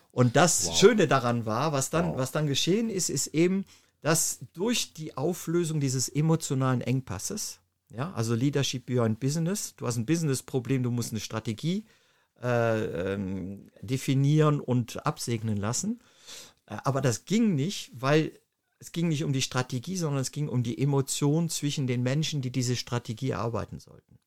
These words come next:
Speaker 1: Und daraus ist dann eben, äh, bis zum Tagesende haben die wirklich so konstruktiv zusammengearbeitet wie nie zuvor. Und am Ende stand jeder da und sagte, „Mensch, das hat mal gut getan, so zusammenzuarbeiten.“
Speaker 2: Oh, das ist ja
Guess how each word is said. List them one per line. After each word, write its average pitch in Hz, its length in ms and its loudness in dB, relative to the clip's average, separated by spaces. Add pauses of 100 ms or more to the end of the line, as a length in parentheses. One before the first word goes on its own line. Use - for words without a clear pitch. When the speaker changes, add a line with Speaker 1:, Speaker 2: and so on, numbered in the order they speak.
(460)
Speaker 1:
Und 107 220 -6
daraus 185 420 2
ist - 320 -4
dann 151 160 0
eben, 160 440 -2 (340)
äh, 123 340 4
bis 151 300 -4
zum 147 280 2
Tagesende 143 840 0
haben 139 240 -4
die 147 200 -4
wirklich 151 640 -6
so 151 240 -2
konstruktiv 160 640 -2
zusammengearbeitet 131 1040 -2
wie 110 60 0
nie 147 240 0
zuvor. 131 540 -2 (440)
Und 135 160 2
am 127 120 4
Ende 175 460 2 (200)
stand - 380 -4
jeder 143 220 0
da 131 160 0
und 135 100 0
sagte, 117 360 -8 (380)
„Mensch, 123 240 0
das 113 200 -2
hat 117 140 -2
mal 113 160 0
gut 127 200 -2
getan, 113 340 -6
so 104 120 -8
zusammenzuarbeiten.“ - 880 -20 (220)
Speaker 2:
Oh, 95 80 -10 (100)
das 92 140 -16
ist - 60 -20
ja 78 100 -12